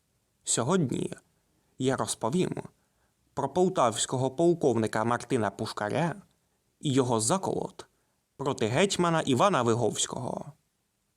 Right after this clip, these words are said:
Рання біографія Мартина Пушкаря невідома. Відомо лише, що він походив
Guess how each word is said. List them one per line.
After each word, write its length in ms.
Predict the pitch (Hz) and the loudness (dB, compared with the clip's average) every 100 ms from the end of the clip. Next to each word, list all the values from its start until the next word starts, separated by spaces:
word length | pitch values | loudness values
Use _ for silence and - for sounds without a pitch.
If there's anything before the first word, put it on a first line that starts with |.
| _ _ | _ _
Рання 480 | - 127 135 127 123 | -4 0 2 2 2
біографія 800 | 123 151 160 170 - - - - - _ _ _ _ _ | 4 4 4 2 0 -4 -8 -8 -10 _ _ _ _ _
Мартина 460 | 127 135 131 123 104 | -4 -2 0 2 2
Пушкаря 640 | 113 107 - 95 135 170 170 _ _ _ _ | -2 -6 -6 -2 0 -2 -6 _ _ _ _
невідома. 760 | 139 214 226 123 - - - 147 _ _ _ _ - | 0 2 4 4 0 -6 -10 -14 _ _ _ _ -2
Відомо 440 | 123 165 262 196 | 2 4 4 2
лише, 560 | - 120 - - - - _ _ _ _ _ | 0 -2 -6 -10 -12 -16 _ _ _ _ _
що 280 | - - 143 | -8 0 2
він 180 | 156 123 | 4 2
походив 580 | 117 - 135 139 165 | 0 -2 0 2 2